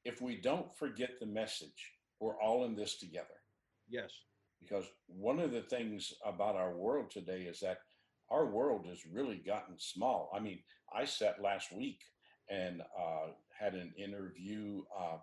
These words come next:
Speaker 1: gentleman reached out to me from India.
Speaker 2: Mm-hmm.
Speaker 1: I did an interview with him. I've had another group reach out to me from Australia and, you know, to do an interview about what's going on. And if we can maintain this, that we're all
Speaker 2: Yes.
Speaker 1: in this together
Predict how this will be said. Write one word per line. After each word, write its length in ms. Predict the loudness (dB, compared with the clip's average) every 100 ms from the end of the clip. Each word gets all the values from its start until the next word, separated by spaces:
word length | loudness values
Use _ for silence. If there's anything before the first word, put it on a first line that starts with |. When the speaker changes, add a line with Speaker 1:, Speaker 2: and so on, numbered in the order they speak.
| -12 _ _ -6
Speaker 1:
gentleman 400 | -2 -2 -2 -4
reached 280 | -6 -2 -2
out 220 | -2 -2
to 80 | -4
me 160 | -4
from 260 | -2 -4 -4
India. 360 | -4 -4 -4 -8 -10 _ _ -12
Speaker 2:
Mm-hmm. 320 | -6 -4 -2
Speaker 1:
I 340 | -2 -2 -2 -4
did 100 | -4
an 140 | -6 -6
interview 400 | -6 -4 -6 -4
with 200 | -6 -2
him. 200 | -2 -4 -4
I've 120 | -4
had 160 | -2 -4
another 340 | 0 0 0 -6
group 160 | -8 -6
reach 220 | -8 -2 -2
out 200 | -2 -4
to 80 | -4
me 140 | -4 -2
from 180 | 0 2
Australia 720 | 0 0 0 2 2 -2 -10 -14 _ _ _ _ _ _ _ _ -4
and, 240 | -2 -4 -8 _ _
you 80 | -4
know, 160 | -4 -4
to 100 | -6
do 200 | -4 -2
an 100 | -2
interview 440 | -2 -4 -4 -4 -2
about 280 | 0 0
what's 180 | -2 -6 -4
going 240 | -2 0
on. 180 | -2 -2 -8 _ -18 -4
And 140 | -4 -4 -12 _ _
if 180 | -2 -2
we 320 | 0 2 2
can 240 | 2 2 4
maintain 720 | 4 2 0 0 0 0 -2
this, 340 | -8 -10 -8 2
that 180 | 2 2
we're 220 | -2 2
all 240 | 6 8 8
Speaker 2:
Yes. 60 | 4
Speaker 1:
in 220 | 0 -2
this 180 | -6 -6
together 520 | -10 0 2 2